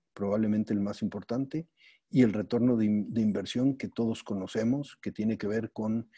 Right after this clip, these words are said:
en dónde usamos el recurso físico, el recurso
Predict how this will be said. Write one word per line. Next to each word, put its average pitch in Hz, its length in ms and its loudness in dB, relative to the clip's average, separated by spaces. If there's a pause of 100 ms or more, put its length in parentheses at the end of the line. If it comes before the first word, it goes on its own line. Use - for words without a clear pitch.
(320)
en 110 240 4
dónde 131 580 6 (460)
usamos 113 680 -2
el 104 160 -4
recurso 101 560 -4
físico, 117 760 -2 (1700)
el 104 160 -2
recurso 110 880 -2